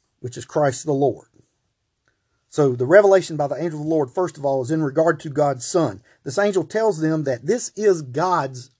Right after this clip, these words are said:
own Son. God's Son. Nothing like this has ever happened before. Nothing like this. And so when this angel says, I can imagine just what the thoughts are going through these <laughs> shepherds' minds. So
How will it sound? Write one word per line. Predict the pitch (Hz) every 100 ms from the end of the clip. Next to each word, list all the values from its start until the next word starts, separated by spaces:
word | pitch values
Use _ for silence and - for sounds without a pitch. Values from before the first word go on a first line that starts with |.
| _
own | 196 185 135 127 143 - _ _ _ _ _
Son. | - - - 214 104 - _ _ _ _ _ _ -
God's | 127 214 214 - -
Son. | - - 247 165 90 _ _ _
Nothing | 156 294 302 233
like | 220
this | 220 202
has | 151
ever | 180 139
happened | - 160 170 120
before. | 107 - 107 95 - _ _ _ _ _ _ _ _ _ _ _ _ _ _
Nothing | 269 349 160
like | 131 110
this. | - - - - _ _ _ _
And | -
so | 214
when | 165
this | 147
angel | 160 220 175
says, | - 202
I | 143 143
can | 165
imagine | 165 170 147 147
just | 143 147
what | 165 151 _ -
the | 135 120
thoughts | 120 180 190 127 139
are | 127
going | 127 139 139
through | 147 139
these | 127
<laughs> |
shepherds' | 120 - - 147 120 120
minds. | 131 180 175 120 - - _ _ _ _ _ _ _ _ _
So | - 147